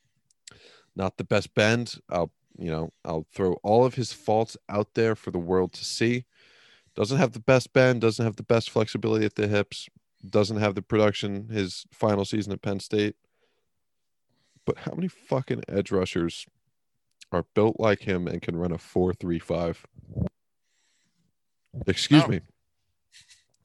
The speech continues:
Speaker 1: It's just, it's one of those picks where if you're the Buffalo Bills, you have a complete team, you're in the driver's seat of your division, you can afford to make those kinds of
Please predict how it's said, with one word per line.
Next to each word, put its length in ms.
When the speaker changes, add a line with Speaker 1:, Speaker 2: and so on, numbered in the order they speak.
Speaker 1:
It's 240
just, 340
it's 200
one 180
of 60
those 160
picks 400
where 100
if 100
you're 120
the 60
Buffalo 360
Bills, 400
you 80
have 220
a 40
complete 380
team, 320
you're 160
in 80
the 60
driver's 480
seat 160
of 80
your 120
division, 600
you 300
can 160
afford 640
to 140
make 360
those 380
kinds 380
of 100